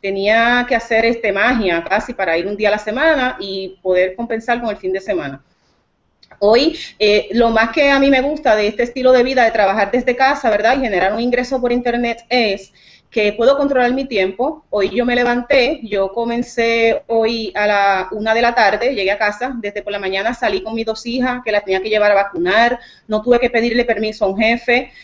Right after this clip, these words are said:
para ir al pediatra a vacunar a mis hijas, y cuando salí del pediatra, no la quise llevar al nursery, me quise quedar con ella, o sea, lo podía escoger, no tenía que ir corriendo con un estrés a dejarla cuidando para virar. Mis hijas están ahí acostadas las dos,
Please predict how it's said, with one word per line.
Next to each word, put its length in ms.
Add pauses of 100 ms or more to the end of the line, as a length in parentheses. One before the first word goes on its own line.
para 300
ir 180
al 240
pediatra 520
a 40
vacunar 380
a 60
mis 200
hijas, 340 (400)
y 200
cuando 440
salí 360
del 160
pediatra, 760
no 140
la 120
quise 300
llevar 220
al 140
nursery, 360
me 100
quise 220
quedar 220
con 160
ella, 420
o 40
sea, 180
lo 100
podía 220
escoger, 500
no 140
tenía 180
que 80
ir 160
corriendo 420
con 140
un 80
estrés 480 (200)
a 100
dejarla 320
cuidando 480
para 160
virar. 380 (180)
Mis 180
hijas 140
están 180
ahí 80
acostadas 460
las 180
dos, 220